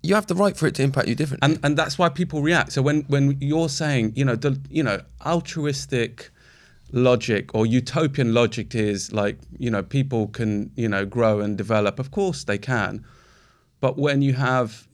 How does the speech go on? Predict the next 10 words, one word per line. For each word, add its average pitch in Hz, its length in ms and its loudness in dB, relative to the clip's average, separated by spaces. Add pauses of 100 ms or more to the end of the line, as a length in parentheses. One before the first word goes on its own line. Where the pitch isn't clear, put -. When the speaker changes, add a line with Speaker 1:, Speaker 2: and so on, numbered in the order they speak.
(160)
Speaker 2:
decades, 127 880 0 (1080)
you 131 100 -2
know, 107 280 -2 (320)
longer 147 400 2
than 101 160 0
decades, 98 400 -4
hundreds 135 320 -2
of 113 60 -2
years 117 320 2
of 104 200 -6